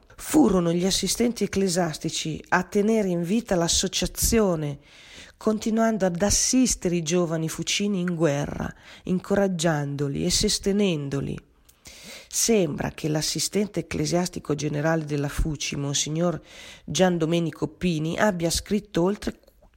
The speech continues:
quattordicimila lettere proprio ai suoi, eh, fucini impegnati sul fronte durante la Prima Guerra Mondiale.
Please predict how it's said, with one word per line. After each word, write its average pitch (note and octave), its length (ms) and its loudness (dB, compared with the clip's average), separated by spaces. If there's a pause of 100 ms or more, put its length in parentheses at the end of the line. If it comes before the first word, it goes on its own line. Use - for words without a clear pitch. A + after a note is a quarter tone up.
(160)
quattordicimila F#3+ 1200 0
lettere - 680 -6 (340)
proprio - 580 0 (340)
ai F#3 180 0
suoi, D3 600 0 (460)
eh, C#3 340 -2
fucini D3+ 680 -2
impegnati F3 1120 0
sul - 320 0
fronte C#3 840 -2 (200)
durante D#3+ 640 0
la D#3 100 0
Prima D#3 300 -6
Guerra C#3+ 380 -6
Mondiale. - 560 -10